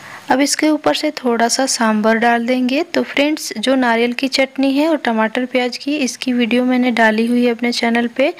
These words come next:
तो इसका लिंक मैं डिस्क्रिप्शन बॉक्स में दे दूँगी, आप वहाँ से जाके देख सकते हैं। और यहाँ पे आंगन में ही मैं लेके बैठ गई हूँ टेस्ट करने के लिए,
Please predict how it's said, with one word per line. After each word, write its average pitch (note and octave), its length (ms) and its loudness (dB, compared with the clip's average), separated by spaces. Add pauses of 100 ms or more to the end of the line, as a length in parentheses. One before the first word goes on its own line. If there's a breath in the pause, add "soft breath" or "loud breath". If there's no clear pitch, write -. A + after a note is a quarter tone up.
(360 loud breath)
तो - 140 -4
इसका C#4 320 0
लिंक C4+ 340 0
मैं C4+ 260 2
डिस्क्रिप्शन A#3+ 680 -2
बॉक्स A#3+ 300 -4
में A#3 120 0
दे A#3+ 160 2
दूँगी, B3+ 320 2
आप A3+ 280 0
वहाँ A3 160 -2
से A3+ 140 -6
जाके A3 380 0
देख A3 240 -2
सकते A#3+ 420 -2
हैं। C4+ 220 0 (300)
और A#3 120 4
यहाँ B3+ 400 2
पे D4+ 120 2 (120)
आंगन G#3+ 340 2
में A#3+ 160 4
ही B3 160 0
मैं B3 200 2
लेके G#3+ 440 0
बैठ G#3+ 400 -4
गई A#3 280 0
हूँ C4+ 240 0
टेस्ट G#3 280 0
करने A#3 380 0
के A#3+ 220 0
लिए, B3 320 0